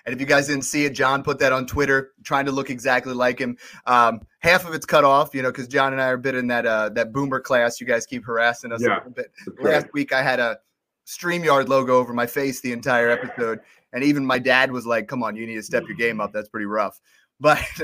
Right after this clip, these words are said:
Speaker 1: <laughs> yeah, excited to jump into this week. I mean, we wanna help you guys get into the playoffs. It is that week thirteen, you know, if it isn't a deep league, I'm in a twenty-four team two copy that starts their playoffs this week,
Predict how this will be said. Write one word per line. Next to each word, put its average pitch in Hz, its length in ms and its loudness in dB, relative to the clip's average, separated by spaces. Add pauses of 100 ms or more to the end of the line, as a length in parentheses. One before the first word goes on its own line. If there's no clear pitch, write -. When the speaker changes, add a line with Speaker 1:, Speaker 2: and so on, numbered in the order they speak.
(340)
Speaker 1:
<laughs> 233 480 -18
yeah, 151 220 8
excited 220 520 6
to 185 80 -2
jump 175 300 2
into 160 160 -2
this 131 180 -4
week. 123 240 -8
I 117 40 -6
mean, 123 200 -6
we 143 100 -4
wanna 165 200 -2
help 151 200 0
you 143 120 -6
guys 131 260 2
get 123 180 -4
into 151 200 -4
the 139 80 -6
playoffs. 139 560 4 (500)
It 151 140 2
is 165 140 0
that 156 160 6
week 139 200 -2
thirteen, 120 460 -4
you 101 80 -12
know, 113 160 -4
if 117 160 -6
it 160 80 -2
isn't 160 240 -4
a 143 60 -2
deep 143 320 -2
league, 143 420 2
I'm 143 160 0
in 151 80 -4
a 135 220 2
twenty-four 147 460 -4
team 139 220 -6
two 147 200 -8
copy 135 340 -2
that 113 160 -10
starts 127 320 -4
their 131 140 -4
playoffs 135 400 2
this 139 180 -12
week, 143 200 -6